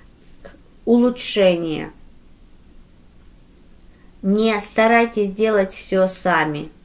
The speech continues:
Передайте полномочия тем, кто готов их взять. Позвольте и другим проявить себя в вашей ситуации. Это говорит о том, что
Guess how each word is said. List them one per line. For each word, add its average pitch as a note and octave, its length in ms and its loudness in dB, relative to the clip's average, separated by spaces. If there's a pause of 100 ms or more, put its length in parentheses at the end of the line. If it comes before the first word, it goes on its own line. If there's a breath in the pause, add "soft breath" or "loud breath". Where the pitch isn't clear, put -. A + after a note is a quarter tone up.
(920 soft breath)
Передайте A3 600 2
полномочия G#3+ 840 -2
тем, C4+ 340 -4
кто - 260 -8
готов F#3 420 -4
их F3 220 -4
взять. D3+ 500 -6 (420)
Позвольте G#3+ 800 -2
и G3+ 480 -4
другим G#3 600 -2
проявить E3 720 -4 (100)
себя F#3+ 720 -2
в E3+ 160 -12
вашей E3 460 -2
ситуации. E3+ 960 -2 (380 loud breath)
Это A3+ 280 0
говорит G#3+ 500 -2
о G#3+ 80 0
том, B3 340 -4
что - 480 -4